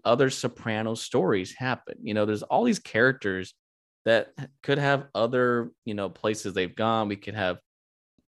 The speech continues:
a sequel series with other characters. We could have, you know, there's so many things they could do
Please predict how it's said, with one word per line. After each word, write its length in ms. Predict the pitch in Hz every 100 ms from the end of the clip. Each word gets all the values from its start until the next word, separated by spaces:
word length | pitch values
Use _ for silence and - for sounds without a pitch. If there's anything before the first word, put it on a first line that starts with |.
| -
a 120 | 85
sequel 580 | 90 - 120 127 143 139
series 560 | 135 147 135 139 135 123
with 140 | 101 -
other 220 | - 110 120
characters. 680 | - 123 120 - 120 117 117
We 100 | 113
could 160 | -
have, 80 | 127
you 100 | 131
know, 40 | 127
there's 180 | 127
so 120 | - 185
many 120 | 147
things 200 | 139 120
they 160 | 110
could 200 | 104 101
do 440 | 90 110 110 95